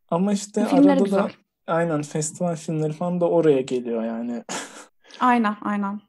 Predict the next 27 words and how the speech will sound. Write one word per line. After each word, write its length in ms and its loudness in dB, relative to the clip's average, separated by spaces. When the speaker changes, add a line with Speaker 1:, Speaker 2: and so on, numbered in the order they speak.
Speaker 2:
Mubi, 220 2
Speaker 1:
Mesela 440 2
Speaker 2:
yani 340 2
Türk, 380 -6
Türk 180 -6
festival 340 -6
filmleri 240 -4
için 400 -6
Blue 220 -6
var 160 -10
sadece. 360 -14
Speaker 1:
Evet. 600 -2
E, 140 -4
şimdi 300 -4
de 80 -2
mesela 360 -4
Ajans 580 0
diye 200 0
bir 60 -6
iş 260 -8
yapacaklarmış. 1000 -4
Algı 360 -2
Eke 300 -4
oynuyor. 400 -2
Gördün 420 -8
mü 120 -6
onu? 320 -8